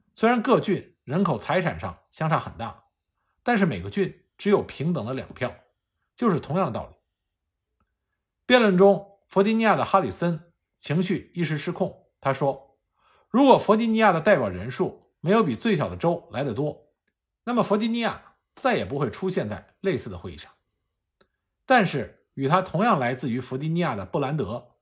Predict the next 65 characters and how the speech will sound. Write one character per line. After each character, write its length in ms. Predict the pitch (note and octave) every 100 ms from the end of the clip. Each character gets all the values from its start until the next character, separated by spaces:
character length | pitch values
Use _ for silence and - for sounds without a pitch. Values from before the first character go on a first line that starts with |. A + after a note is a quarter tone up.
| _
马 160 | - G#2
上 160 | C#3+ C#3+
反 200 | F#2 D#2
驳 120 | F#2
说， 280 | G#2 E2+ - _ _ _ _ _ _ _
虽 180 | - C#4
然 120 | C#4
通 160 | B3 C4+
过 100 | G#3
人 200 | C3 G#3
口 160 | C#3+
量 340 | G#2+ E3+ A#2+ -
来 120 | A#2+ D3
确 200 | - F3
定 120 | C3+
各 180 | F#3+ C#3+
州 120 | E3
票 280 | E3 G3 G#2+
数 280 | - - _ _ _
对 120 | F#3
于 40 |
每 180 | F#3+ G#2
个 80 | F2+
州 340 | D#3 E3 - -
都 100 | D#3
很 120 | F#2
重 160 | A2 A2
要， 240 | B2 - _ _ _ _
甚 180 | - C#4+
至 80 | G3+
可 160 | D#3+
以 60 | G3
说 160 | - F3
是 60 |
合 200 | D3 D3+
理 140 | D3+ -
的， 160 | _ _ _ _ _ _ _ _
但 140 | A#3+
是 100 | A3+
目 180 | C4+ B3
前 400 | - G#2 B2+ - _
没 100 | F3+
有 100 | B3
一 120 | C#3
个 120 | F#3 B2+
州 400 | F#3 F#3 - _
有 100 | E3+
准 160 | D3 F#2+
备 120 | A2
材 200 | - -
料， 160 | C3+ - _ _ _ _ _ _ _
所 160 | - C4+
以 60 |
通 140 | G3 A#3
过 100 | A#3
这 160 | D4
种 140 | A3+ G#2+
方 200 | D3+ D#3+
式， 320 | C3+ - _ _ _
目 140 | B3+ G3
前 220 | E3+ F3
无 100 | C4
法 180 | A3+ G#2
确 200 | - A#2
定 240 | A#2 -